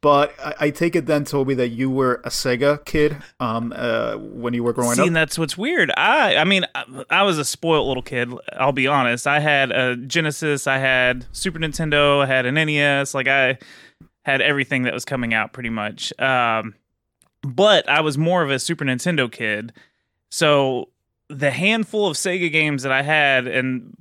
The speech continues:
Speaker 2: played religiously, Streets of Rage was, Streets of Rage two specifically was always, like,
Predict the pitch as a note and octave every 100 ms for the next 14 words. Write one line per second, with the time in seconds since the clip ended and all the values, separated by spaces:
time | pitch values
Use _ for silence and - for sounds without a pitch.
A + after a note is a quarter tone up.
0 | _ - E3 D3+ C3 D3 D3+ C#3 C#3 C3+
1 | B2 A#2+ A#2+ - - - D3+ E3+ E3+ D3+
2 | E3+ E3 C#3 B2+ B2+ A2+ B2 _ C#3+ -
3 | A3 G3 G3+ D#3+ - - G#3 D3 B2+ -
4 | D3+ C4+ B3 C3+ B2 A#2 A#2+ - - -
5 | _ C3 B2 C3 D#3 D#3+ C#3+ C#3 C3+ C3
6 | B2+ A#2 A#2 A2